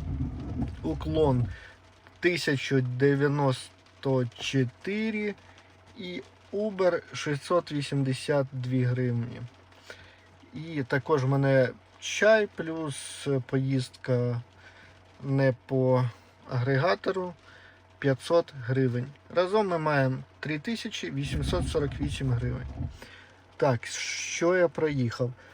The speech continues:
Е, сто чотирнадцять плюс сто двадцять. Будемо рахувати,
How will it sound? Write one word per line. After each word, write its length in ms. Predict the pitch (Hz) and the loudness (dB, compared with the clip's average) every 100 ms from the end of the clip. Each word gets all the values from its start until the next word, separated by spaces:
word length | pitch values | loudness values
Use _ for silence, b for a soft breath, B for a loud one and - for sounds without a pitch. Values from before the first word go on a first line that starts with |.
| B - 147 | B -12 -4
Е, 120 | 135 | -4
сто 360 | 127 - 165 156 | -4 -6 -2 -2
чотирнадцять 960 | - 135 - 170 190 196 196 - 180 | -2 -6 -4 -4 -4 -8 -8 -6 -8
плюс 320 | - 147 139 135 | -6 -2 -2 -2
сто 300 | - 143 135 | -6 -2 -2
двадцять. 920 | 120 123 156 170 - 165 156 - - - - - _ _ _ - - - - - - 143 | -2 6 8 8 2 -8 -8 -12 -18 -20 -20 -20 _ _ _ -20 -20 -20 -20 -20 -14 -6
Будемо 300 | 151 147 135 | 0 2 4
рахувати, 720 | 127 143 135 147 139 135 127 | 2 2 4 4 4 0 0